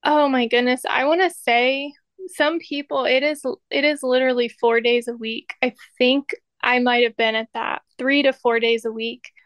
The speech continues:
Um, so you need a way to get to class. And then you do have to go to court very often.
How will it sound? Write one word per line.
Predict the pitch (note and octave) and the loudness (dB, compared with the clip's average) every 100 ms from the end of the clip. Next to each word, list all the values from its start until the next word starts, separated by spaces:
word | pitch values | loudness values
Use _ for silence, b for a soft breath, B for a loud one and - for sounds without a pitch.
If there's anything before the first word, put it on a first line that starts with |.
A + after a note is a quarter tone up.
| b - | b -2
Um, | B3 A#3 A3 | 0 0 -2
so | A3 A#3+ | -4 0
you | A#3+ | 2
need | A#3+ B3 | 4 4
a | A#3+ A#3 | 2 -2
way | A#3+ A3+ A#3 A#3 | -4 0 0 -2
to | C#4 | -8
get | B3 B3+ A#3+ | -2 -2 -2
to | D4 | -8
class. | - A#3 G#3 G#3+ A3 - - - _ - | -6 -4 -2 -2 -6 -16 -20 -20 _ -6
And | C#4 B3+ A#3 | -2 -2 0
then | A#3+ A#3+ A#3+ A#3+ B3 B3+ - b b - | 2 2 0 -2 -2 -6 -8 b b -6
you | B3 A3+ | -4 0
do | B3+ C4+ | 2 2
have | C#4+ C4+ | 2 -4
to | B3+ | -2
go | B3+ | 0
to | A#3+ | 0
court | A#3 - C4 A#3+ C4 - _ _ - | -2 -2 0 2 0 -2 _ _ -18
very | A#3+ C4+ D#4 C#4+ A#3+ | -8 0 2 2 0
often. | G#3 G#3 - A#3+ C4 | -4 -10 -10 -8 -8